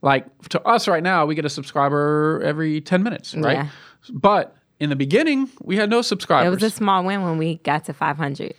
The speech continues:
Speaker 2: when we
Speaker 1: Yeah.
Speaker 2: got to a thousand,
Speaker 1: Yeah.
Speaker 2: ten thousand.
Speaker 1: Yeah.
Speaker 2: Now it's just kinda like, "Oh, yeah, you know, we
Speaker 1: Yeah, I mean,
Speaker 2: got"
Speaker 1: now
Speaker 2: <laughs>
Speaker 1: our, our,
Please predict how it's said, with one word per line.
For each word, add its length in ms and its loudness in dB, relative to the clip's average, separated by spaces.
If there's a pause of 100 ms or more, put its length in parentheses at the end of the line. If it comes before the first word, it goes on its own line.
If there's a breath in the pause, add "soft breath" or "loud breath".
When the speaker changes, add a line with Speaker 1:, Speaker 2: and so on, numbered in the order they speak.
(140)
Speaker 2:
when 140 -8
we 60 4
Speaker 1:
Yeah. 200 6
Speaker 2:
got 80 -8
to 80 2
a 40 0
thousand, 640 2 (120)
Speaker 1:
Yeah. 380 2
Speaker 2:
ten 180 0
thousand. 600 -2
Speaker 1:
Yeah. 280 2
Speaker 2:
Now 200 4
it's 100 -6
just 180 -8
kinda 200 -4
like, 260 -2
"Oh, 300 -2
yeah, 200 -6
you 160 -10
know, 160 -10
we 80 -4
Speaker 1:
Yeah, 100 -2
I 80 6
mean, 140 4
Speaker 2:
got" 60 6
Speaker 1:
now 140 6
Speaker 2:
<laughs> 60 8
Speaker 1:
our, 280 4
our, 540 2